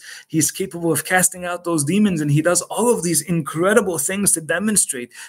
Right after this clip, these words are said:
that he really is the God of all creation. There's not much more obvious than that.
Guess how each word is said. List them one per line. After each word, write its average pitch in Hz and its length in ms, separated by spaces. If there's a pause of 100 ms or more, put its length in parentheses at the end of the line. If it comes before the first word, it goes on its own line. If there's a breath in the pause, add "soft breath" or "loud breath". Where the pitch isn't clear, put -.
that 131 120
he 156 180
really 190 340
is 196 200
the 160 80
God 156 260
of 139 80
all 135 160
creation. 147 720 (720 soft breath)
There's 139 180
not 214 160
much 240 220
more 202 180
obvious 190 540
than 135 160
that. 190 320